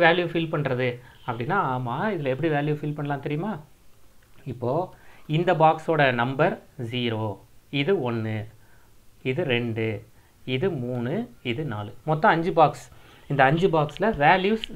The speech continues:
zero, ஒண்ணு, ரெண்டு, மூணு, நாலுன்னு வருது. அப்போ இதுக்கு என்னங்க பேர் சொல்லுவாங்க? இது வந்து position. அப்போ position ஒண்ணு, ரெண்டு, மூணு, நாலு, அஞ்சுன்னு தானே சொல்லணும். ஆமா,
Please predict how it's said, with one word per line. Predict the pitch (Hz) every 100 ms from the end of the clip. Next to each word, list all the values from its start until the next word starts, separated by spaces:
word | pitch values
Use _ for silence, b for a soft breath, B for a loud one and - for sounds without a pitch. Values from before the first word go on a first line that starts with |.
| 135
zero, | 175 185 175 180 151
ஒண்ணு, | 147 160 151
ரெண்டு, | 139 151 139
மூணு, | 135 143 131
நாலுன்னு | 120 117 156 165
வருது. | 110 107 104 101 - - - b b b b 220
அப்போ | 214 196
இதுக்கு | 220 208
என்னங்க | 196 226 214
பேர் | 175 170
சொல்லுவாங்க? | 170 147 135 143 127
இது | 151 151
வந்து | 220 208
position. | 208 240 196 123 - b b b -
அப்போ | 208 214
position | 233 277 - 220
ஒண்ணு, | 220 262 277
ரெண்டு, | 240
மூணு, | 226 220
நாலு, | 208 196
அஞ்சுன்னு | 180 180 180
தானே | 196 190
சொல்லணும். | 165 165 160 160 - 123
ஆமா, | 127